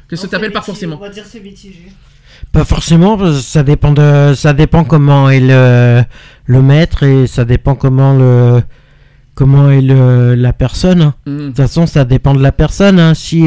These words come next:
Speaker 3: si, si elle prend un chien, euh, je prends le cas d'un S D F que je, que j'ai connu en tant que, que sans domicile fixe, euh, moi, euh,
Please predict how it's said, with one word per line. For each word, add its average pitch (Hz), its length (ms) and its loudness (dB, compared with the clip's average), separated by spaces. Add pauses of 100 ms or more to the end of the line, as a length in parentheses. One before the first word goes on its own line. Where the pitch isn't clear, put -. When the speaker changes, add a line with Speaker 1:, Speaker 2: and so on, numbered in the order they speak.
(600)
Speaker 3:
si, 151 1200 2
si - 280 -4
elle 170 160 4
prend 180 200 0
un 175 100 4
chien, 185 280 0
euh, 147 640 2
je - 120 -12
prends 139 400 0
le 139 60 -2
cas 147 220 -2
d'un 135 340 0
S 123 160 -2
D 156 220 2
F - 80 -16
que 135 160 0
je, 123 340 2 (480)
que 131 100 0
j'ai 127 220 0
connu 143 320 4
en 131 160 2
tant 120 240 -2
que, 110 880 -2
que 123 120 -4
sans 127 200 -4
domicile 123 680 -2
fixe, 170 380 -8
euh, 117 400 0 (600)
moi, 143 140 2
euh, 139 560 2